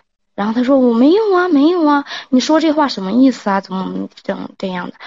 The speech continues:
后来我说，我说：“你也别装了，我都看见了。”我说：“他的账号我一直都在登着。”后来他就说，开始就是恼羞成怒了，被我说中了嘛。然后他就说：“是你自己家老爷们儿没管好，你来找我干啥？你们两口子可真有意思，怎么怎么地？你们有问题你来找我。”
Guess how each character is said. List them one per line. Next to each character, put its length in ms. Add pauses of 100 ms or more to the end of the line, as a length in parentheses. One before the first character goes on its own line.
(120)
后 140
来 100
我 140
说， 160
我 80
说 160
：“你 140
也 80
别 180
装 300
了， 80
我 120
都 80
看 320
见 160
了。” 160 (260)
我 120
说 100
：“他 160
的 80
账 180
号 120
我 140
一 100
直 160
都 120
在 120
登 300
着。” 100 (480)
后 100
来 220
他 160
就 100
说， 300 (380)
开 160
始 200
就 140
是 400 (260)
恼 160
羞 140
成 240
怒 180
了， 140 (320)
被 100
我 140
说 180
中 180
了 100
嘛。 120 (1300)
然 160
后 40
他 120
就 80
说 280 (140)
：“是 160
你 140
自 160
己 80
家 160
老 160
爷 180
们 160
儿 20
没 120
管 180
好， 160
你 100
来 120
找 160
我 100
干 180
啥？ 120
你 100
们 140
两 180
口 160
子 120
可 120
真 200
有 120
意 140
思， 120
怎 140
么 80
怎 80
么 60
地？ 180
你 100
们 140
有 140
问 180
题 160
你 80
来 120
找 180
我。” 180